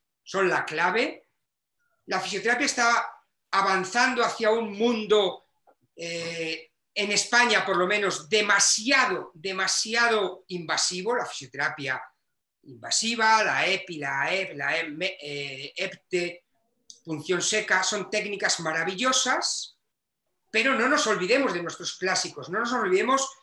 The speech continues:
como ha dicho Juan, de la terapia manual. A veces la estamos olvidando y es un error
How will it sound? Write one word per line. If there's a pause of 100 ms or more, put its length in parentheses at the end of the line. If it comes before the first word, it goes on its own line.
(240)
como
ha
dicho
Juan, (360)
de
la
terapia
manual. (120)
A
veces
la
estamos
olvidando
y
es
un
error